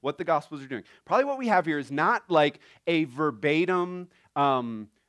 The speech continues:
a verbatim conversation that Jesus said all of this at once in some sort of stream of consciousness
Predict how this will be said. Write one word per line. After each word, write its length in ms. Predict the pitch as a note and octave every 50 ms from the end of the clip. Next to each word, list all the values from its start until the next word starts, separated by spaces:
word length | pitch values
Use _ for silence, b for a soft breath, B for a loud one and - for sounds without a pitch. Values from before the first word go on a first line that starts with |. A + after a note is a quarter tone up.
| _ -
a 80 | D3
verbatim 540 | C3+ C3 D3+ D3 A2+ D3 D3+ D#3+ E3 E3+ D#3+
conversation 800 | D#3 - - D3 C3+ C3+ B2+ B2+ A#2+ - - A#2+ A2 - - G#2+
that 160 | G#2 G#2 -
Jesus 340 | A2+ C3+ F3 F3 D#3+ G3+ F3
said 240 | - - F3 D#3+ D3
all 180 | D3 D3 D3+
of 80 | D#3 D3
this 200 | D3+ D3+ - -
at 120 | C3+ B2
once 300 | B2+ B2 B2 A#2 A2+ -
in 60 | A#2+ G#2+
some 200 | - C3 A#2 A#2
sort 220 | - - A#2 A2
of 80 | G#2 -
stream 320 | - - - A#2 A2+ A2
of 80 | G#2+ -
consciousness 720 | - - G#2+ G2 - G#2 G2 - - A2 G2 F2+ - _